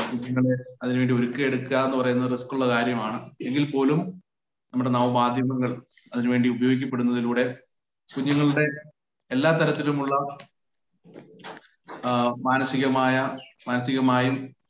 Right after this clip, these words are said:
വേദ-, വേദശാസ്ത്രപരമായുള്ള പഠനങ്ങളും അവരുടെ ജീവിതത്തിന് ഏറ്റവും അനുഗ്രഹമായി തീരട്ടെ എന്ന് പ്രാർത്ഥിക്കുകയാണ്, ആശംസിക്കുകയാണ്. അതുപോലെ തന്നെ ഇതിന് നേതൃത്വം നൽകുന്ന എല്ലാ ടീച്ചേഴ്സിനെയും,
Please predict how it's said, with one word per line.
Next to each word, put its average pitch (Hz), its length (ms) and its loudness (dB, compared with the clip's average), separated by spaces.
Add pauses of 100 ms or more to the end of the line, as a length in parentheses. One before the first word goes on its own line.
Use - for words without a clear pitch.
(280)
വേദ-, 123 400 -2
വേദശാസ്ത്രപരമായുള്ള 127 1120 2
പഠനങ്ങളും 131 680 -2 (180)
അവരുടെ 113 220 -6
ജീവിതത്തിന് 135 640 0 (420)
ഏറ്റവും 131 560 -2
അനുഗ്രഹമായി 127 520 2
തീരട്ടെ 123 340 -2
എന്ന് 120 180 0
പ്രാർത്ഥിക്കുകയാണ്, 120 880 -2
ആശംസിക്കുകയാണ്. 123 1080 -2 (520)
അതുപോലെ 127 340 0
തന്നെ 127 160 2 (580)
ഇതിന് 120 240 0
നേതൃത്വം 127 260 0
നൽകുന്ന 127 340 0
എല്ലാ 120 280 0
ടീച്ചേഴ്സിനെയും, 123 760 -2